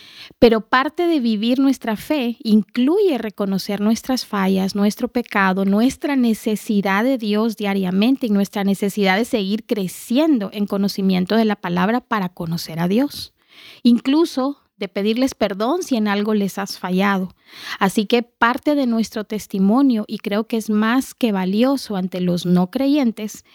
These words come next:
especialmente los familiares que nos conocen,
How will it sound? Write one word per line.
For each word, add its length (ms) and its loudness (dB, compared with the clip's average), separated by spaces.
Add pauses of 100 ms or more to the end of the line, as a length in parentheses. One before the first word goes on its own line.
especialmente 720 0
los 240 -2
familiares 640 0
que 100 -10
nos 160 -2
conocen, 600 0